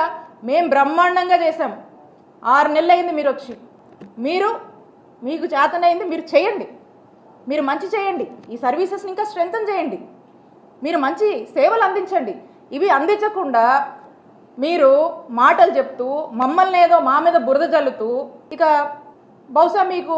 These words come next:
మన, మనకు ఒక, ఒక ఉదాహరణ చెప్పొచ్చు. ఏదైనా ఒక కుక్కని మనం చంపేయాలనుకోండి, దానికి ముందే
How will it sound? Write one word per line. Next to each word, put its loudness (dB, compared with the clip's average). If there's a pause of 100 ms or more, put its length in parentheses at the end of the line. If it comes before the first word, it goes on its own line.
(460)
మన, -6
మనకు -4
ఒక, 0 (920)
ఒక -10
ఉదాహరణ 0
చెప్పొచ్చు. -8 (480)
ఏదైనా 2
ఒక 2
కుక్కని -8
మనం -4
చంపేయాలనుకోండి, 0 (280)
దానికి -6
ముందే 4